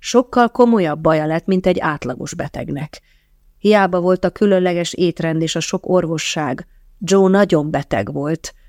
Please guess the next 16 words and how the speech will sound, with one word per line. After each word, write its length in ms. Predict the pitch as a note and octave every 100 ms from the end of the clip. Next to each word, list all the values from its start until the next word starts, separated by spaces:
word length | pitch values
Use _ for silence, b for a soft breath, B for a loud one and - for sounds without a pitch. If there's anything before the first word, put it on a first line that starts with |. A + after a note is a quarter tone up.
| _ -
és 240 | D#3+ -
fél 260 | - G3 F3+
éven 280 | E3 D#3+
át 180 | D#3+ D#3
dolgozni 480 | D#3 D#3 D#3 B2 F#3+
sem 240 | - -
tudott. 540 | - F3 - - _ _ _ _ _ _
Ennek 280 | A3+ A3+ G3+
következtében 720 | - G3+ G3 G3 - F#3+ F3+
az 140 | F3+ E3+
állását 520 | F#3+ F3 D#3+ E3+ D#3+
is 120 | D#3+
elvesztette 640 | - E3+ D#3+ - E3 -
a 40 | E3
közlekedési 760 | - E3+ E3 - D#3+ D#3+ E3+
vállalatnál, 760 | D#3+ D#3+ D#3 D#3+ D#3+ E3 E3